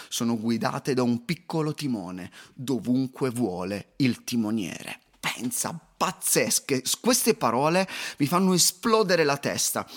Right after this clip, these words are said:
La nostra lingua è come un timone, quello che dici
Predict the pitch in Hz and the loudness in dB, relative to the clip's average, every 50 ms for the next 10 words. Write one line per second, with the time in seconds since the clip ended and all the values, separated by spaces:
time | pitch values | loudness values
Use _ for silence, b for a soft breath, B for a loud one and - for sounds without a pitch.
0 | B B B - 147 147 160 196 240 247 - - - 233 226 220 196 175 156 156 | B B B 0 2 2 2 2 2 0 0 0 0 0 0 0 0 2 2 2
1 | 151 123 151 151 - - 175 156 156 160 160 156 151 147 139 - 160 151 127 120 | 2 4 2 2 2 2 0 2 4 4 4 4 2 2 0 0 0 2 2 2
2 | 110 95 101 117 120 - - 190 208 233 277 247 240 240 - 233 208 190 220 226 | 2 2 2 0 -2 0 4 4 6 6 6 4 2 2 2 0 0 0 0 0
3 | 247 285 254 - - - - 120 113 117 | 0 0 0 0 2 2 2 2 2 0